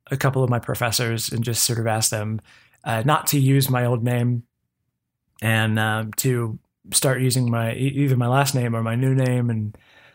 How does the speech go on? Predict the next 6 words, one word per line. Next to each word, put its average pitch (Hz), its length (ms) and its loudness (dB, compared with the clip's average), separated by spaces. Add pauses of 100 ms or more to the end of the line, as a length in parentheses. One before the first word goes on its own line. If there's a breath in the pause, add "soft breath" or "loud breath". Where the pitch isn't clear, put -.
(340 soft breath)
I, 131 580 2
um, 117 560 0 (560)
felt 175 220 2
ridiculous 160 500 2
doing 147 280 2
that. 160 300 0